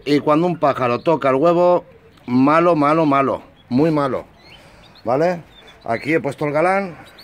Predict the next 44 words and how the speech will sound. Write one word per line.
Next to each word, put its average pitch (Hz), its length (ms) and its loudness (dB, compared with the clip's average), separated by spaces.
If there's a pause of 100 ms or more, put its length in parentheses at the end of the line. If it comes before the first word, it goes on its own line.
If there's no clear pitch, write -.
(1200)
con 139 160 -2
estas, 190 600 -4 (140)
que 127 100 -6
se 127 120 -8
adaptará 127 380 0
enseguida. 175 580 -2 (640)
¿Qué 160 80 0
voy 175 120 4
a 185 40 2
tener 180 280 0
que 170 80 0
hacer? 170 260 0
Pues 147 160 -2
el 131 140 -4
primero 160 400 0
que 185 60 -4
una 185 140 0
de 175 120 0
las 160 100 0
pájaras 139 460 -4
ponga 156 240 -2
el 135 60 -6
primer 156 260 0
huevo, 165 260 2
voy 156 120 2
a 156 40 0
tener 156 240 0
que 143 100 -4
quitarlo 156 320 -4
y 139 40 -2
ponerle 143 300 0
de 131 120 2
plástico. 104 560 -4
Y 110 80 -6
en 120 80 -4
el 123 80 -4
momento 147 460 0
que 135 100 -2
pongan 120 340 -6
el 113 200 -8
quinto 143 380 0
huevo, 131 340 -2
cuarto 135 400 -2
huevo, 160 340 -2